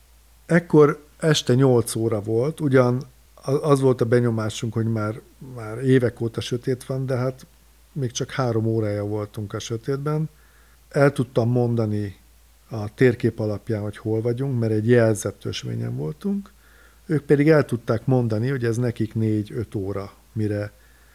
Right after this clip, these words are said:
az autó parkolóból, ameddig el tudnak menni terepjáróval egy völgy végéig,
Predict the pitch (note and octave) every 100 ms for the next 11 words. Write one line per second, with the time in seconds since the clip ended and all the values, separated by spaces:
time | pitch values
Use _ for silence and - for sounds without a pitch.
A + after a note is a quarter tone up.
0 | _ - A2+ C#3 C3 B2+ G#2+ G2 - A#2+
1 | A2+ - G#2 F#2+ F#2+ G#2+ A#2 E3 F3 C3
2 | A2+ G2+ A2 A#2+ A#2+ A#2 A2 A2 G#2+ -
3 | A2+ G#2+ G#2 - G#2+ G#2 - G2 G2+ G2+
4 | G#2+ G2+ G#2 G#2+ G2 A2 B2+ A#2 A#2 G#2+